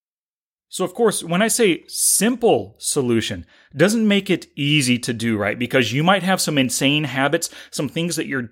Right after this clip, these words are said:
constantly doing that you're hoping are gonna work and you're gonna get good results. But because it's insanity, right, you keep doing these things over and over again, you keep getting the bad results. So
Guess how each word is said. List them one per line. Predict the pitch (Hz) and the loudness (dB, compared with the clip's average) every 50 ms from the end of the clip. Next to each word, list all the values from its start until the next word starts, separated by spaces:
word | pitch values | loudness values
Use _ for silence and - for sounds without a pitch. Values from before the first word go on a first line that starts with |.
| - - | -10 -8
constantly | - - 156 160 180 - - 202 185 170 175 | -2 2 2 2 2 2 0 -2 -2 -4 -6
doing | 160 123 143 165 175 185 180 151 | -4 -2 -2 0 2 2 2 0
that | 156 139 | 0 -2
you're | 135 123 113 | -2 -4 -4
hoping | 104 - 156 175 196 190 202 202 185 | -2 0 2 2 4 4 4 4 2
are | 170 160 | 2 2
gonna | 147 170 165 147 | 2 2 2 2
work | 139 135 151 175 196 202 - 202 | 2 2 0 0 0 -2 -4 -2
and | 170 | -2
you're | 151 135 127 | -2 0 -2
gonna | 156 160 | -2 -2
get | 151 175 147 160 160 160 156 | -2 -2 -4 -4 -6 -4 0
good | 156 196 196 | 2 4 4
results. | 175 160 131 - 202 240 311 - - - - - - - - - _ _ _ - | 4 4 4 4 2 2 2 -2 -6 -14 -18 -20 -20 -20 -20 -20 _ _ _ 2
But | 165 165 | 2 4
because | 165 190 185 262 269 208 | 2 2 4 4 4 4
it's | 254 208 - | 4 4 4
insanity, | 214 185 - - 233 285 320 320 269 208 185 165 | 4 4 4 4 4 4 4 4 4 4 4 6
right, | 170 175 185 | 6 4 4
you | 190 | 2
keep | - - 233 240 180 | -2 -4 -6 -4 0
doing | - 226 214 208 | 2 2 4 4
these | 208 208 190 | 2 2 0
things | 190 185 - | 0 -2 -2
over | - - 190 190 160 185 | 0 2 2 2 2 2
and | 185 | 0
over | 190 185 165 | 0 0 -2
again, | 196 190 214 202 | -2 -2 -2 -2
you | 175 156 | -2 -4
keep | - - 196 185 156 | -6 -8 -10 -8 -6
getting | 180 175 160 151 | -4 -4 -4 -4
the | 135 120 | -6 -6
bad | 113 110 117 120 120 117 113 107 - _ _ _ _ _ - | -4 -2 0 2 2 2 0 -2 -6 _ _ _ _ _ -8
results. | 113 110 107 - 202 254 277 170 113 - - - | -6 -4 -2 -2 0 0 0 -2 -4 -6 -4 0
So | - 156 143 135 123 | 2 4 4 2 0